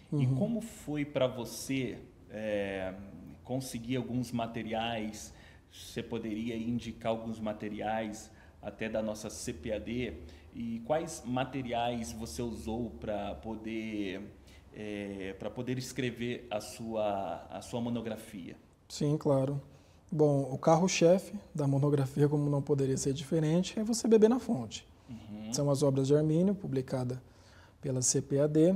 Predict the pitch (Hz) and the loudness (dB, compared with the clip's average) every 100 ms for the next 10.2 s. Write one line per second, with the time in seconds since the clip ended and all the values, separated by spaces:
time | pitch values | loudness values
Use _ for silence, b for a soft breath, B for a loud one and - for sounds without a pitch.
0 | 196 - - 151 139 135 131 135 143 - | 2 -8 -12 -6 -4 -2 -2 -2 -2 -2
1 | 151 175 180 196 175 165 - 165 185 185 | 2 2 2 0 -2 -4 4 6 6 4
2 | 196 185 214 - 135 127 - - - 165 | 4 4 4 4 4 2 -6 -16 -12 -2
3 | 143 139 135 - 147 143 139 139 - - | 0 0 -2 2 6 8 6 2 -4 -20
4 | - - 160 151 - 143 156 165 190 - | -20 0 2 4 6 8 6 6 0 -4
5 | 220 160 135 131 131 131 - 143 139 B | -2 0 2 2 2 2 2 0 -2 B
6 | B B - 135 143 131 135 - 139 135 | B B -6 -2 0 0 0 0 0 8
7 | 156 170 170 185 180 185 - 170 185 196 | 8 10 8 8 6 4 4 4 4 4
8 | 180 170 165 214 220 170 151 170 156 - | 2 4 4 4 2 4 6 6 4 -2
9 | 139 - 143 135 135 151 196 190 147 185 | -4 -2 -2 0 2 2 2 2 4 4
10 | 165 131 | 4 0